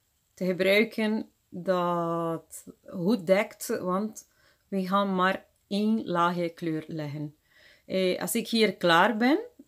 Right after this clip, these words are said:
eh, met allemaal, allee, met, met de, met het kruis, dan ga ik in de lamp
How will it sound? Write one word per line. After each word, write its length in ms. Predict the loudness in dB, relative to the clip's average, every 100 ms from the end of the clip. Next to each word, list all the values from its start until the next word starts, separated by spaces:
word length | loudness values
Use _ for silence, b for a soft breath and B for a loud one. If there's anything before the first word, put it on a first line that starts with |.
| _
eh, 340 | -4 0 0 -2
met 300 | -4 -8 -4
allemaal, 680 | 0 2 2 0 0 -2 -2
allee, 160 | -4 -4
met, 360 | -6 -8 -14 -8
met 200 | -8 -6
de, 220 | -6 -6
met 120 | -6 -8
het 180 | -10
kruis, 560 | -4 -2 0 -2 -4 -10
dan 260 | -8 -6 -4
ga 140 | -4
ik 260 | -4 -8 -14
in 220 | -4 -2
de 120 | 0 0
lamp 320 | 0 0